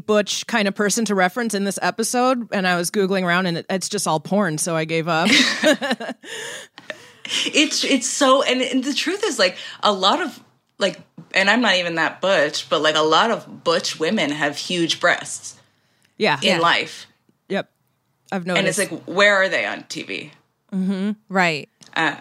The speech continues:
Speaker 2: so I got really tripped out about, like, then I was confu-, and also, like, uh, as we were saying, like,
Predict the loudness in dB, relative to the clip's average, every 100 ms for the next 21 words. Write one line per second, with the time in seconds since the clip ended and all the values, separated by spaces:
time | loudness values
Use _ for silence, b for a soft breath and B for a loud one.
0 | -18 _ _ _ _ _ _ _ -10 0
1 | 2 2 0 -2 -2 -8 0 2 2 0
2 | -2 0 2 2 2 0 0 0 0 -2
3 | -4 -6 -10 _ _ _ _ _ 0 2
4 | 4 2 -4 -6 -6 -2 2 2 0 -4
5 | -4 -4 -6 -6 -8 -6 -4 -4 -8 -8
6 | -6 -6 -2 -2 -2 -4